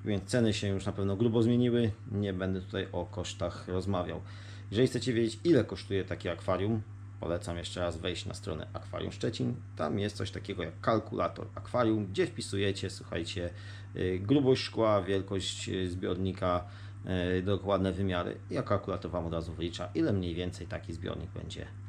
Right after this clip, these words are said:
kosztować. I kolejne pytanie. Czym należy karmić sumiki? Słuchajcie,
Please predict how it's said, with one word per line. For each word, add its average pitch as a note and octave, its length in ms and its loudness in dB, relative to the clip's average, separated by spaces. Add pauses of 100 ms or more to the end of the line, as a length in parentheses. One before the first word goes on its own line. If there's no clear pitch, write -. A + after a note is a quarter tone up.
(220)
kosztować. - 720 -2 (760)
I C3 80 -2
kolejne D#3 400 4
pytanie. E2 500 -4 (100)
Czym F#3+ 200 2
należy D3+ 340 4
karmić B2+ 440 0
sumiki? C3 360 0 (1160)
Słuchajcie, E3+ 600 6